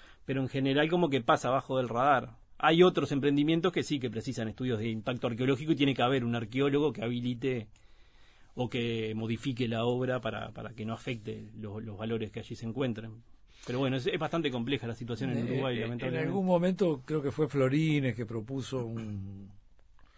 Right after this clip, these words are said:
Speaker 2: un reglamento, en este caso a la, bueno, él como vecino además de, de, de Playa Hermosa, como, eh, para la, para la parte de,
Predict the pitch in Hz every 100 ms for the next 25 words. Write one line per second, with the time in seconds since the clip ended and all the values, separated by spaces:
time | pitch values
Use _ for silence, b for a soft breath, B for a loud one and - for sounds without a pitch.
0 | b b b b 139 131 127 120 117 131
1 | 139 131 123 107 113 110 110 101 101 113
2 | 131 131 120 135 123 131 113 107 101 98
3 | 95 98 - - - 104 - 139 127 127
4 | 117 123 117 113 110 98 123 120 104 101
5 | 113 113 104 98 98 101 101 101 120 120
6 | 117 107 123 139 123 - 120 117 113 113
7 | 113 110 101 - 135 123 120 120 117 117
8 | 113 113 113 110 - 143 131 135 - 143
9 | 139 139 131 202 196 180 139 120 117